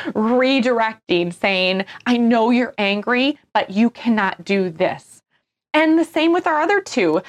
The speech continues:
"I know you're sad, but you cannot do this in your sadness."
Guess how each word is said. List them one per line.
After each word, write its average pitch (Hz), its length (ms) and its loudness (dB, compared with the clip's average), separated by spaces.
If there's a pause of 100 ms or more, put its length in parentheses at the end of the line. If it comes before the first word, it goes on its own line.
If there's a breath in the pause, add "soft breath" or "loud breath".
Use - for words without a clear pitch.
(140 loud breath)
"I 240 140 4
know 269 240 2
you're 285 220 2
sad, 247 720 -2
but 233 160 -2
you 240 160 2
cannot 285 560 0
do 247 220 2
this 220 500 -2
in 214 120 -2
your 214 120 0
sadness." 196 640 -4